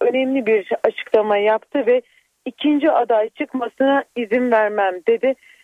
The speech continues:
Partinin içerisindeki muhaliflere gönderilmiş sert bir mesajdı bu. C H P'den daha önce de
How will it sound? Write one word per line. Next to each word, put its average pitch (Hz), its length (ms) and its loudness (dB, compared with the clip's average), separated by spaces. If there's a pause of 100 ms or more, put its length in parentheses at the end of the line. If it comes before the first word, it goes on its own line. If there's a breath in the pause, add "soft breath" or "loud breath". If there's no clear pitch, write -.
(160)
Partinin 233 380 0
içerisindeki 233 640 -2
muhaliflere 233 680 0
gönderilmiş 220 680 0 (100)
sert 214 260 0
bir 196 80 -4
mesajdı 208 600 -2
bu. 240 140 0
C 220 200 2
H 220 40 -2
P'den 220 420 0
daha 226 260 0
önce 202 260 -2
de 254 140 2